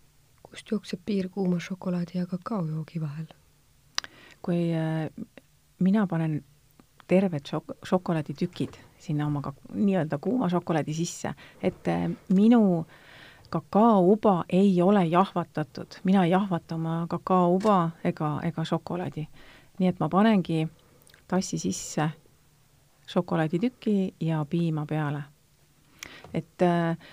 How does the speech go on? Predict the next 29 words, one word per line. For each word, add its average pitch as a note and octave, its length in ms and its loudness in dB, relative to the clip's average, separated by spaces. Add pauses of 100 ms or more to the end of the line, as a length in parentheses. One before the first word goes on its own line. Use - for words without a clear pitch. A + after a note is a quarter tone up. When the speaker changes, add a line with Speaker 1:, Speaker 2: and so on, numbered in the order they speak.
(140)
Speaker 2:
ütleme A3 220 6
nii, G#3 80 6
et F#3+ 100 2
kui D#3+ 100 0
tööstuslikult G3+ 540 2
tehakse, F#3 300 2
siis D3+ 180 -4
niimoodi, A3 300 6
et, - 240 -6
et F3 140 -6
pressitakse G3 580 0
sellest D3+ 280 -4
kakaooast G3 920 2
välja F3+ 340 4
kakaovõi, F#3 1000 2 (560)
äh, E3 320 0
ja D#3 100 -2
kakaopulber F3 920 0 (600)
on F3+ 140 0
siis - 160 -8
eraldi, G3+ 480 2 (480)
et E3+ 120 -6
siis F#3 240 -4
sealt, F3 360 -2
äh, D#3 440 0
kakaopulbrist G3 920 2
niimoodi D3+ 240 -2
hakatakse, D3 540 -6 (680)
äh, F3 400 -2